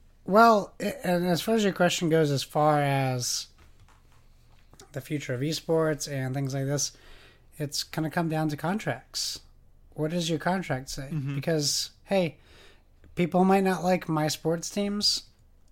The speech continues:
Speaker 1: but I live in New England.
Speaker 2: Yeah.
Speaker 1: And the New England sports press destroys players who can't handle public speaking.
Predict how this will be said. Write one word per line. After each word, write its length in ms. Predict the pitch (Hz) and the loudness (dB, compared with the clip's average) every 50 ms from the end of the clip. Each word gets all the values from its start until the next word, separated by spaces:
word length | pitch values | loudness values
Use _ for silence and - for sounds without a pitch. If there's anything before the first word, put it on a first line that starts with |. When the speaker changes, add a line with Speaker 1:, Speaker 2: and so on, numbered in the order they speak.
| - | -18
Speaker 1:
but 360 | - 139 139 147 139 143 143 - - | -8 -4 0 0 0 0 -4 -6 -4
I 100 | - 143 | -2 0
live 160 | 175 214 190 | 0 2 2
in 80 | 185 180 | 2 2
New 120 | 165 156 160 | 2 4 2
England. 460 | 165 165 143 127 110 - - - - - | 2 0 0 -2 -6 -10 -14 -20 -12 -6
Speaker 2:
Yeah. 220 | - 117 135 131 135 | 0 0 2 2 2
Speaker 1:
And 420 | 156 147 139 135 131 127 - - - - - - - - - - - - - - - - - - - - | 2 2 2 2 0 0 -2 -6 -12 -18 -20 -20 -20 -20 -20 -20 -20 -20 -20 -20 -20 -20 -20 -20 -10 -6
the 80 | 127 | -4
New 160 | 131 139 143 160 | 0 2 4 4
England 340 | 202 220 214 240 240 226 214 - - - - _ _ - - - - | 4 4 4 4 2 2 0 -4 -10 -20 -20 _ _ -20 -20 -16 -10
sports 840 | - - - - - 156 156 165 190 208 202 - - - - - - - - - _ - - - | -10 -10 -8 -2 2 2 4 4 4 2 0 2 2 2 2 0 -4 -10 -20 -20 _ -20 -20 -4
press 520 | - 190 190 196 202 - - - - - - - - - - - _ _ - - 131 | 0 2 2 2 2 2 2 2 0 -2 -4 -10 -20 -20 -20 -20 _ _ -10 -6 -4
destroys 1200 | 131 160 175 165 - - - - - 156 151 156 151 143 135 127 123 120 120 117 - - - - - - - - _ _ _ _ - - _ _ | -2 0 0 2 0 0 -2 -2 0 0 2 4 4 4 2 2 0 -2 -2 -2 -2 -2 -4 -6 -10 -16 -20 -20 _ _ _ _ -20 -20 _ _
players 560 | - - 160 156 151 143 135 135 131 - - | -4 0 2 2 4 4 4 2 2 0 0
who 100 | - 143 127 | -2 -4 -4
can't 480 | - - - 151 147 147 143 143 - | -6 -6 -6 -4 -2 -2 -2 -4 -8
handle 640 | - - - 143 139 139 131 120 120 117 120 120 123 - - - - - - - - - - - | -12 -8 -4 -2 -2 0 0 0 -2 -2 -2 -4 -6 -10 -18 -20 -20 -20 -20 -20 -20 -20 -18 -2
public 320 | - 156 147 139 143 135 | 0 2 2 2 2 0
speaking. 500 | - - - 139 123 117 - 131 135 139 | -2 -2 -2 -4 -6 -6 -6 -10 -14 -16